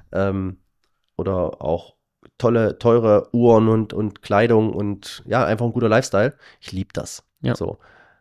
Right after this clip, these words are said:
Speaker 1: Aber nicht, um jemanden anderen zu gefallen, das habe ich früher get-, oft getan,
Speaker 2: Ja.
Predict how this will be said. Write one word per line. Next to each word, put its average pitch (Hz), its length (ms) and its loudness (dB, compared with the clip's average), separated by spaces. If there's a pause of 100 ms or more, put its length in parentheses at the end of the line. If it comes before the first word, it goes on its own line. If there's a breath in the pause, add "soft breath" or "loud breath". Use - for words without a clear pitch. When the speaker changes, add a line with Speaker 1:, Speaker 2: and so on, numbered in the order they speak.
(200 soft breath)
Speaker 1:
Aber 151 540 0 (240)
nicht, 135 420 0
um 123 220 -2
jemanden 110 320 -2
anderen 120 280 -2
zu 117 100 -8
gefallen, 120 640 -4 (100)
das - 120 -20
habe 87 80 -8
ich - 80 -16
früher 107 220 0
get-, 107 140 -6
oft - 200 -8
getan, 110 400 -2 (100)
Speaker 2:
Ja. 135 180 -4